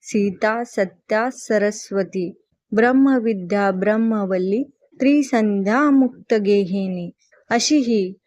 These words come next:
भगवद्गीतेची अठरा नावे आहेत. किंवा मग आजच्या दिवशी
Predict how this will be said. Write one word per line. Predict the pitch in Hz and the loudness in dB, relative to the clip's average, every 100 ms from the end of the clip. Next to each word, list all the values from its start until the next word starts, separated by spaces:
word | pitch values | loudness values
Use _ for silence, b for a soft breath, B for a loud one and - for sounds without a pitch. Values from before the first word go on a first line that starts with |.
| _ - | _ -2
भगवद्गीतेची | 226 202 247 269 233 202 - 254 254 214 196 - - | -2 2 2 2 0 -2 0 -2 -2 -4 -4 -8 -8
अठरा | 208 - 247 | -6 -2 0
नावे | 240 196 185 220 | 0 0 -2 -2
आहेत. | 208 185 180 170 _ _ _ _ - | -2 -4 -6 -8 _ _ _ _ 0
किंवा | 262 262 302 | 2 4 4
मग | 262 208 196 - - | 4 2 -4 -8 -4
आजच्या | 214 214 269 | -4 -2 0
दिवशी | 269 240 185 - 196 180 | 2 2 0 -4 -6 -6